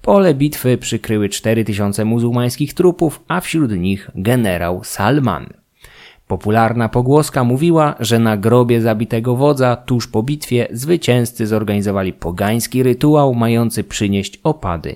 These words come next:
upragnionego deszczu. Jeszcze większa klęska spadła na Arabów w siedemset trzydziestym roku, gdy Hazarowie pokonali w północnym Iranie zdolnego muzułmańskiego wodza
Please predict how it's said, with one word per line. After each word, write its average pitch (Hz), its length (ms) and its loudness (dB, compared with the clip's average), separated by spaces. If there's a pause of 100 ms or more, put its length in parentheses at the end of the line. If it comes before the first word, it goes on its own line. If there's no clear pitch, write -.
(140)
upragnionego 101 960 -4
deszczu. 98 580 -6 (1500)
Jeszcze 151 380 2
większa 165 320 2
klęska 113 400 -2
spadła 98 360 -2
na 101 180 0
Arabów 98 380 -4
w - 80 -8
siedemset 90 380 -4
trzydziestym 147 520 0
roku, 98 280 0
gdy 82 220 -6
Hazarowie 127 720 2
pokonali 117 540 0
w 127 80 -10
północnym 110 560 -2
Iranie 123 520 0
zdolnego 143 640 0
muzułmańskiego 135 800 0
wodza 107 440 2